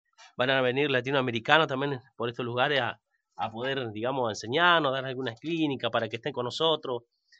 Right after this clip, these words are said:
Así que él me estaba contando, anoche tuvimos reunión, me estaba contando, bueno, incluso van a venir,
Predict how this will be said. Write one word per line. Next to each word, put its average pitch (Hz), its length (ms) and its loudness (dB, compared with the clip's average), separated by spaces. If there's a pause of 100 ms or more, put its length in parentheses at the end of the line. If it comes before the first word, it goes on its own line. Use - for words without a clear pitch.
(180)
Así 127 260 -6
que 110 560 2
él 131 100 2
me 135 80 0
estaba 139 240 4
contando, 139 320 2
anoche 139 200 -2
tuvimos 135 300 -4
reunión, 135 280 0 (580)
me 117 80 0
estaba 123 200 4
contando, 131 340 2
bueno, 135 180 2
incluso 127 340 -2
van 123 140 0
a 120 40 4
venir, 117 340 0